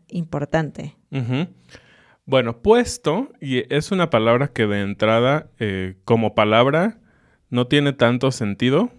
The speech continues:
Speaker 2: Cuando tú la escuchas o cuando le dices a un extranjero, le dices, "Ve al puesto a comprar fruta". ¿Qué es puesto? Bueno, es este lugar que normalmente está en la calle. Es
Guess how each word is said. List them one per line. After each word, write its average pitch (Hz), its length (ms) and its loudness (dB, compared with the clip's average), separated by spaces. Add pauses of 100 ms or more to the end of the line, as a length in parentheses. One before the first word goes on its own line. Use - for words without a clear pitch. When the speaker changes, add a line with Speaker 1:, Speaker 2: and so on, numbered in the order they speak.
(180)
Speaker 2:
Cuando 101 500 0
tú 113 120 0
la 117 100 2
escuchas 127 460 -4
o - 40 -18
cuando 107 220 -2
le 104 100 0
dices 120 220 -4
a 127 40 0
un 117 100 0
extranjero, 113 480 -2
le 110 100 2
dices, 117 300 -4
"Ve 147 100 4
al 190 180 2
puesto 156 420 4
a 131 80 4
comprar 110 420 2
fruta". 135 500 0 (920)
¿Qué 202 200 0
es 233 160 -4
puesto? - 460 -2 (200)
Bueno, 107 300 -6 (340)
es 160 220 -2
este 185 340 0
lugar 117 520 0 (100)
que 131 420 -4
normalmente 139 680 -2
está 131 280 0
en 120 100 0
la 117 80 -2
calle. 95 360 -6 (720)
Es 143 280 -2